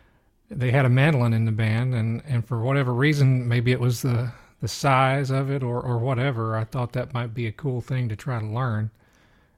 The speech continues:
And my parents got me one for Christmas, and we, uh, um, you know, Dad knew enough about it to show me the first few chords and stuff like that, and I kinda just took it from there, yeah.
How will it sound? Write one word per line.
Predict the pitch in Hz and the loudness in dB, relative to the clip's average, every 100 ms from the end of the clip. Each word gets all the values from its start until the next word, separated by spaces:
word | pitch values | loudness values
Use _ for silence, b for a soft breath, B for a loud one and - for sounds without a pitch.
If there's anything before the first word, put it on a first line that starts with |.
| _ | _
And | 123 110 107 | -6 -4 -2
my | 110 | -2
parents | 110 120 113 - | -2 -2 -2 -2
got | 131 120 | -6 -4
me | |
one | 110 117 | -4 -4
for | - - | -6 -10
Christmas, | 135 135 131 139 - - - | -8 -6 -4 -4 -6 -12 -8
and | 104 104 104 | -4 -4 -4
we, | 104 104 104 | -4 -4 -4
uh, | 104 107 - _ b b b b b b _ - | -4 -6 -10 _ b b b b b b _ -8
um, | 104 101 101 98 - b b _ _ _ _ _ - | -6 -4 -6 -6 -10 b b _ _ _ _ _ -6
you | 185 | -2
know, | 123 | -2
Dad | 110 131 127 | 0 0 2
knew | 135 | 2
enough | 131 127 - | 2 0 -2
about | 117 127 123 | -2 0 0
it | 120 | -4
to | 120 | -6
show | - 139 127 | -2 -2 0
me | 123 117 110 - _ _ | 0 -2 -4 -10 _ _
the | - | -8
first | - 127 - | -4 -4 -4
few | 127 110 | -10 -8
chords | 160 131 120 104 | -4 -4 -4 -4
and | 113 | -8
stuff | - 117 - | -8 -10 -8
like | 123 - | -10 -10
that, | 139 120 | -10 -8
and | 127 | -6
I | 120 | -8
kinda | - 180 156 | -6 -4 -4
just | 147 | -6
took | 160 139 | -8 -10
it | 139 | -10
from | 117 | -6
there, | 113 139 107 | -4 -4 -4
yeah. | 120 123 | -4 -6